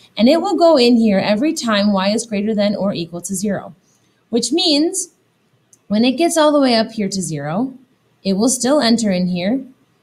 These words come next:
It will subtract one and go to negative one, and when it recycles and comes back, this condition is no longer met because Y is negative one, which is not greater than or equal to zero. So we need to do it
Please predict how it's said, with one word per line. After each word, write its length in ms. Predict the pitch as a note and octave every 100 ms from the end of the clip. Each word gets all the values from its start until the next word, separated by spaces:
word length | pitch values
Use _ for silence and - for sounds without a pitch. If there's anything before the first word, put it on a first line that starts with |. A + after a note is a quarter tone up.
| _ -
It 180 | A3
will 480 | A3+ A#3 A#3 B3+ B3+ -
subtract 640 | - G3+ B3 G#3 G#3 -
one 300 | G3 G3 B3+
and 180 | A3+ G#3+
go 120 | G3+
to 100 | G3
negative 420 | F#3 F3+ F3 F3
one, 280 | E3+ E3+ A#3+
and 200 | G3+ A3
when 140 | A#3
it 220 | B3+ - G#3
recycles 800 | D#4 F#4 F#4+ D4+ C#4 C#4+ C#4 B3+
and 180 | B3
comes 260 | A#3 G#3+ G#3+
back, 580 | - D#4 D#4 A#3 G#3+ - _ _ _ _ _ _ -
this 180 | C4 -
condition 480 | D#4+ C4 A#3 - B3
is 160 | A3+
no 100 | G#3
longer 320 | F#3 F3 G3
met 320 | G#3 G3 F3 -
because 300 | E3+ F#3+ F#3
Y 520 | F3+ F3 F3+ G3 - _ _
is 440 | G#3 G3+ A3 A3+ -
negative 400 | F#3 F3+ F3+ F3
one, 340 | F3 F#3+ C4
which 180 | A#3+ G3
is 140 | G3 G3+
not 460 | F#3+ A3 B3 A#3
greater 280 | G#3+ G#3 A3
than 260 | G#3+ G#3+ G#3+
or 200 | G#3 G3+
equal 320 | F3 F3 E3+
to 340 | - F3 E3 - _ _ _ -
zero. 400 | F#3+ F3 G#2+ - - - - -
So 100 | C#4
we 100 | D4
need 160 | F#4+ A4
to 100 | D4
do 160 | D#4
it 220 | C#4 A#3+